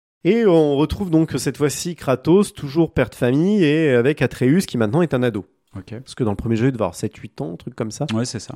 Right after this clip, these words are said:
Speaker 1: Et là, il a plutôt dans les quatorze. Et, et c'est vachement bien. Il y a, c'est un jeu vraiment, vraiment très bien. Déjà, c'est hyper beau visuellement. Euh, même si je pense que le fait que ça soit un jeu cross-gen, euh, P S quatre, P S cinq, on est un peu bridé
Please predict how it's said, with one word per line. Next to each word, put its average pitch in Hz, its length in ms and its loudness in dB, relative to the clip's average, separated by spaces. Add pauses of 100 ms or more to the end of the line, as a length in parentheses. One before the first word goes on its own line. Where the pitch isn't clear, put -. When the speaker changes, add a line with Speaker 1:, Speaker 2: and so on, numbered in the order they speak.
(140)
Speaker 1:
Et 107 80 0
là, 123 120 6
il 135 100 2
a 107 80 0
plutôt 123 280 -8
dans 123 80 -2
les 113 100 -2
quatorze. 90 380 -4 (280)
Et, 220 560 6
et 220 80 4
c'est 165 120 -4
vachement 196 320 -2
bien. 226 240 2 (300)
Il 156 60 -12
y 143 60 -8
a, 127 120 -8
c'est 135 120 -4
un 127 140 4
jeu 160 240 4
vraiment, 143 340 0
vraiment 139 240 0
très 147 160 -4
bien. 190 180 2
Déjà, 143 200 0
c'est 127 160 -10
hyper 110 260 -8
beau 160 140 2
visuellement. 139 680 0
Euh, 113 120 4 (420)
même 196 240 4
si 180 180 -8
je - 80 -8
pense 196 360 2
que 180 300 2 (440)
le 147 120 2
fait 190 220 0
que 196 60 -10
ça 160 120 0
soit 151 160 -2
un 156 60 4
jeu 147 140 0
cross-gen, 156 640 0
euh, 127 580 0
P 139 140 0
S 135 140 -2
quatre, 143 200 -4
P 139 100 0
S 139 120 2
cinq, 185 500 -2 (440)
on 151 920 2
est 160 60 6
un 170 100 6
peu 165 120 4
bridé 156 440 2